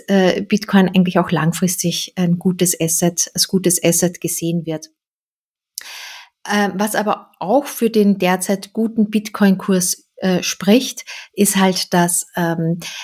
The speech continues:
dass das generelle Umfeld jetzt ganz gut ist. Also die Inflation in den U S A ist, äh, ein bisschen gesunken und, äh, es scheint halt so zu sein, dass die FED dort auch die Leitzinsen nicht mehr so stark anheben wird,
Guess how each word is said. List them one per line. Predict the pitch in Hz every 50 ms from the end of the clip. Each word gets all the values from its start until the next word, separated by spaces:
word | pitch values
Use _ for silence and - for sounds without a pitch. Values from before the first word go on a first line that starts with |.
| - _ _
dass | - 180 180 -
das | 180 175 -
generelle | - 165 175 196 190 180 180 180 175
Umfeld | 185 190 190 180 - 170 165 165
jetzt | 170 165 165 - -
ganz | - 170 165 - -
gut | - 165 165 160
ist. | 160 160 160 -
Also | 170 165 170 165
die | 165 165 -
Inflation | - 165 - - 156 160 - - 254 262 262 262 254 247 -
in | - 226 220
den | 214 214 202 202 196 202
U | - 214 214
S | 208 208 -
A | - 185 185 185 185 190 185 - - - - _ _
ist, | 190 190 185 - - - -
äh, | 185 185 185 185 - - - _ - - - _ -
ein | 196 185
bisschen | 190 208 196 - - 190 185
gesunken | 175 175 - - 185 190 202 202 196 185 185 185 185
und, | - - 185 180 180 180 180 - -
äh, | - 185 180 180 170 - -
es | 185 -
scheint | - - 156 170 190 196 196
halt | 196 180
so | 180 - 175
zu | 170 170
sein, | 170 - 170 165 170 175 175
dass | 175 175 -
die | - 170
FED | - - 170 175 - - -
dort | 170 170 -
auch | 175 175 -
die | - 240
Leitzinsen | 208 160 143 160 185 180 - - - 196 196 190 185 190 185
nicht | 180 180 - 185
mehr | 180
so | 180 175 175
stark | - - 170 170 - -
anheben | 180 180 180 185 175 180 180
wird, | 185 190 185